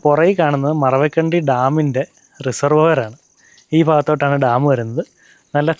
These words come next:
തിക്കായിട്ടുള്ള ഡെൻസ് ഫോറസ്റ്റാണ്. നമ്മൾ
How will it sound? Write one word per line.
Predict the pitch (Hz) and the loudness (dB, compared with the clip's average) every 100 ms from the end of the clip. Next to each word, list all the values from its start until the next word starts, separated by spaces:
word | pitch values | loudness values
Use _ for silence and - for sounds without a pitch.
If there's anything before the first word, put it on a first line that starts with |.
| _ | _
തിക്കായിട്ടുള്ള | 151 - _ 214 196 175 151 156 - _ _ _ _ 143 | -6 -6 _ 0 2 2 2 0 0 _ _ _ _ -2
ഡെൻസ് | 143 151 - 190 | 0 0 -2 -2
ഫോറസ്റ്റാണ്. | - 143 170 - - 135 196 - _ _ _ 139 | 0 2 0 -2 -2 -2 -4 -8 _ _ _ -4
നമ്മൾ | 143 | 0